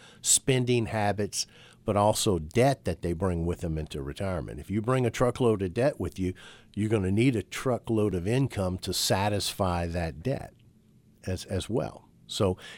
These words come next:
income planning, our, our, um, our Compass report is essential to showing you and breaking down. And there's a number of ways that we address it. First thing we wanna address is your needs.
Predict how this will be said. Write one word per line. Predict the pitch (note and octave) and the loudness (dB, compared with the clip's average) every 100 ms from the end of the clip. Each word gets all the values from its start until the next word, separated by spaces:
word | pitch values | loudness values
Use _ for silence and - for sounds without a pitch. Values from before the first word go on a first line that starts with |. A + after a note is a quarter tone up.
| - - | -6 4
income | E3+ G3 E3+ D3 | 6 6 6 4
planning, | - C#3+ C#3 C3+ C3+ C3+ - - - - - | 2 2 2 2 -2 -6 -14 -20 -20 -20 -6
our, | F#2+ G2 G2 - | -2 0 0 -2
our, | G2 F#2 F2+ - | -4 -2 -4 -6
um, | F#2+ F2+ E2+ E2 - - | -8 -6 -8 -10 -12 -12
our | - - | -10 -8
Compass | - - F3 F#3 D3+ - | -2 2 4 4 2 0
report | A2 - A#2 G#2 F#2 _ - _ | -2 -2 -2 -2 -6 _ -20 _
is | - G2 F#2 | -4 -2 -2
essential | F#2 - - - D#3+ C#3+ - C2+ G#1+ - - - - - _ | 0 2 2 2 2 0 -4 -8 -10 -14 -20 -20 -20 -20 _
to | - | -10
showing | F#2 - B2+ C3 C3+ A#2+ | -6 -2 2 4 4 4
you | A#2+ A#2 | 4 2
and | F#2+ | 0
breaking | G2 G#2+ A#2 A2+ G2+ | 0 0 0 -2 -2
down. | F#2+ F#2 E2 E2 | -2 -2 -2 -2
And | E2+ | -2
there's | D#2 F#2 | -2 -2
a | |
number | G2 B2+ D3+ | 2 2 4
of | D3 A#2+ | 2 2
ways | C3 C3 A#2+ | 2 4 4
that | A#2 A2 | 0 0
we | A2 G2 - | 0 0 -6
address | G2+ F#2+ G#2 - - | -6 -2 -2 -2 -8
it. | - - - - | -14 -18 -20 -6
First | B2 C#3+ - | 2 2 4
thing | D#3 C3+ | 4 4
we | C3+ | 4
wanna | C3 B2+ A2+ | 4 2 2
address | G2+ A2+ A2 - | 2 0 0 -2
is | F#2+ E2+ | -4 -4
your | F2+ F#2+ | -2 0
needs. | G2+ G#2+ G2+ D2 C2+ - - | 0 2 0 -4 -8 -8 -8